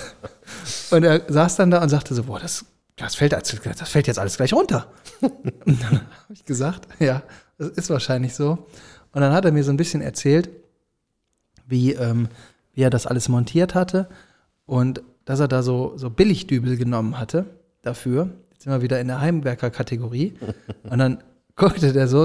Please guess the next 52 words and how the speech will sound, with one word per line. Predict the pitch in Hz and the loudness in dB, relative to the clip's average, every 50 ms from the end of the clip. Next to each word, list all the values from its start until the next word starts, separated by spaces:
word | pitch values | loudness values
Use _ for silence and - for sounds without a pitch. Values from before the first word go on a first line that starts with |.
| 165 - | 2 2
und | - 127 120 - | -2 -4 0 2
du | 151 139 131 | 2 2 4
kennst, | - 165 175 185 180 - - - | 4 2 2 2 0 -4 -6 -6
du | 131 120 | -2 2
kennst | 127 165 170 - 156 | 2 2 2 2 0
ihn | 147 | 0
ja | 143 | 0
auch | - 151 - | -2 -4 -4
ganz | - 123 120 104 - | -4 -4 -4 -6 -6
gut. | - 123 117 | -6 -4 -4
Und | 117 | 0
manchmal | 123 135 160 - - - 156 151 | 0 2 0 0 0 0 0 0
guckt | 143 - 196 185 - | 0 -2 -4 -2 0
er | 156 139 | 0 0
dich | 123 113 - - | 0 -2 -4 -2
an, | - 127 151 196 226 - - - _ _ _ _ _ _ _ _ _ _ _ _ - | 0 0 2 0 0 -4 -10 -20 _ _ _ _ _ _ _ _ _ _ _ _ 0
ähm, | 127 127 127 123 123 127 123 - - _ _ _ _ _ _ | 2 4 4 4 2 0 -2 -6 -12 _ _ _ _ _ _
und | - 123 113 | 0 2 4
du | 127 113 | 4 6
weißt | 123 131 175 202 - 190 | 6 6 4 4 2 0
nicht | 160 - | 0 0
so | - 135 | 0 2
ganz | 127 143 165 165 - | 2 2 2 0 0
genau, | - 139 139 139 139 - | 0 0 2 2 2 2
ob | 131 120 - | 0 -2 0
der | 135 127 | 0 0
jetzt | 123 120 - - | 0 0 -2 -4
darüber | 127 120 123 120 127 117 | -4 -2 0 0 0 2
nachdenkt, | 117 117 123 147 175 180 - - 165 156 160 165 - - - - _ _ _ _ _ _ | 2 2 2 2 0 0 -2 0 0 2 2 0 -2 -6 -20 -20 _ _ _ _ _ _
das | - 139 156 151 - - | 0 0 0 0 -2 -6
zu | - - 135 | -4 -2 -2
sagen, | 117 127 127 127 143 156 160 170 165 165 156 | 0 2 4 4 4 2 2 0 0 -2 -2
was | 135 131 135 - | -2 -2 -2 -2
als | 143 120 - | -2 -2 0
nächstes | 131 131 127 120 - 127 113 - - | 0 0 -2 -2 -4 -4 -6 -6 -4
kommt, | - - 135 170 220 247 - - - - | -2 0 2 2 0 -2 -4 -8 -10 -4
oder | - 143 147 147 147 | 0 2 2 2 2
über | 147 139 131 | 2 2 2
was | 127 123 - - | 0 0 -2 0
ganz | - 135 143 151 - | 2 2 2 0 0
anderes | - 131 135 151 160 160 156 - - | 0 0 0 2 0 0 -4 -4 0
oder | 151 147 156 160 | 0 2 2 2
an | 156 139 139 127 | 0 -2 0 2
gar | 135 131 135 139 | 2 2 2 2
nichts | 131 117 - - - - | 0 0 -2 -6 -12 -12
denkt. | - 107 107 113 117 - _ - - - - - | -10 -10 -10 -10 -12 -14 _ -20 -20 -20 -14 -10
<laughs> | - 123 - - _ | -10 -10 -10 -8 _
Und | - 135 139 | 2 4 6
dann | 139 135 - | 4 4 4
guckt | - 254 - - - | 2 0 2 2 2
er | 180 165 | 2 4
so | 160 165 175 180 185 185 185 | 4 4 4 4 4 2 0